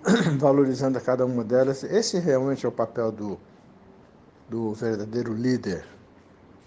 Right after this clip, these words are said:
que eu chamo líder literalmente consciente da sua missão. Meus parabéns, meu jovem. Realmente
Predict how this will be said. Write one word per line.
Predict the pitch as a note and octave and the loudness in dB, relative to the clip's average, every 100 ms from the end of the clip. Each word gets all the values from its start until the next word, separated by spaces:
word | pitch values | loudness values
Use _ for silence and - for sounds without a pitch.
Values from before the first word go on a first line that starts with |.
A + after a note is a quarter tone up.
| - - - | -20 -20 -8
que | |
eu | G#2+ | -6
chamo | - A#2 A2 | -6 -6 -6
líder | G#2 A#2+ A2+ G#2 F#2+ - - - - - - | -4 -4 -4 -6 -6 -14 -20 -20 -20 -20 -18
literalmente | A2 A#2 B2+ A#2 A2+ A#2 - | -12 -6 -4 -2 -4 -6 -8
consciente | A2+ A2+ - A#2 G#2 | -8 -8 -4 -4 -4
da | A2 | -10
sua | G2+ - G#2+ | -10 -4 -4
missão. | G#2 - - F2+ - - - - - - - - - - - - - - - | -4 -6 -6 -6 -10 -20 -20 -20 -20 -20 -20 -20 -20 -20 -20 -20 -20 -16 -4
Meus | C3+ C#3 | -2 -2
parabéns, | - B2 A#2 B2 A#2 | 0 2 2 0 0
meu | G#2+ F#2+ | -6 -12
jovem. | - - - - - - | -12 -16 -20 -20 -20 -14
Realmente | A2 A2 G#2+ B2 B2 - A#2+ | -8 -6 -4 -4 -6 -6 -8